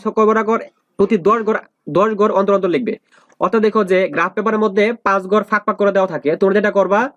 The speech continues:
প্রথম ঘরটা লিখবে একশো বিশ, পরটা একশো তিরিশ, একশো চল্লিশ, এভাবে একশো সত্তর পর্যন্ত লিখবা। তো লিখার পরে তাহলে আমরা কি ধরলাম, প্রতি পাঁচ ঘরকে হচ্ছে লিখার পরে তোমরা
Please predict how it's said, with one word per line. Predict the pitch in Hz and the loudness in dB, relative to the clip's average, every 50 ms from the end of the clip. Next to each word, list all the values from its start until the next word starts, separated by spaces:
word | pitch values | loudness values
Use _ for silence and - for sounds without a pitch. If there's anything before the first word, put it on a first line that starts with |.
| _ _ _ _ _ _ _ _ _ - | _ _ _ _ _ _ _ _ _ 0
প্রথম | 196 196 196 226 226 | 0 0 2 2 0
ঘরটা | 214 220 202 226 | 2 0 0 0
লিখবে | 220 214 208 | 0 0 0
একশো | 214 - 226 | 0 -2 -2
বিশ, | 196 180 196 208 220 220 - - - | -2 0 2 2 2 2 0 0 0
পরটা | 190 185 190 185 202 | 2 2 2 2 -2
একশো | 196 - 214 | -2 -2 -4
তিরিশ, | 196 - 202 202 202 208 196 | -2 0 2 4 4 4 2
একশো | 175 - 202 | 2 0 -2
চল্লিশ, | 185 - 190 190 185 180 | 0 2 2 2 2 2
এভাবে | 180 185 190 185 214 247 294 330 - _ _ _ _ _ _ _ - | 2 2 2 2 2 0 0 -2 -6 _ _ _ _ _ _ _ -4
একশো | 160 175 185 - - - - 214 220 247 277 302 - _ - 170 - | -4 -4 -4 -8 -8 -2 0 2 4 4 2 2 -2 _ -20 -20 -18
সত্তর | - - - 208 214 - 233 | -6 -2 -2 0 0 0 0
পর্যন্ত | 220 233 220 | 0 0 0
লিখবা। | 208 180 160 131 110 - - - _ _ _ _ _ _ _ - | 0 0 -2 -2 -4 -6 -8 -10 _ _ _ _ _ _ _ -2
তো | - | 0
লিখার | 170 180 202 - 254 262 247 | 2 2 2 2 0 0 0
পরে | 240 233 208 156 113 98 - _ _ _ _ _ _ _ _ _ - | 0 0 0 0 -2 -4 -8 _ _ _ _ _ _ _ _ _ -2
তাহলে | 170 185 202 | 0 0 0
আমরা | 214 226 | 0 -2
কি | 208 - 220 | -2 0 0
ধরলাম, | 202 220 226 247 254 214 | 2 2 2 2 0 0
প্রতি | 226 214 202 - 233 254 | 0 0 2 2 0 0
পাঁচ | 220 - 196 190 196 185 | 0 -2 -2 -2 -2 -2
ঘরকে | 190 190 208 208 202 220 | 0 0 0 0 2 0
হচ্ছে | 220 214 - 226 233 262 294 - - _ - | 0 0 2 2 2 2 2 0 -2 _ 0
লিখার | 175 202 - 254 254 233 | 2 2 2 0 -2 0
পরে | 240 254 240 226 | 0 0 0 0
তোমরা | 202 214 202 180 156 | 0 -2 0 0 -2